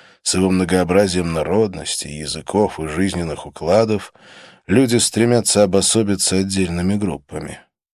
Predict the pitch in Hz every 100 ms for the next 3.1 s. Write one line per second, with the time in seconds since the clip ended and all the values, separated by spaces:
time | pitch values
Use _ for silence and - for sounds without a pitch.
0 | _ 85 90 104 151 185 - - 80 82
1 | 80 80 78 82 - 80 85 104 101 76
2 | 73 73 90 92 76 67 60 62 90 95
3 | 92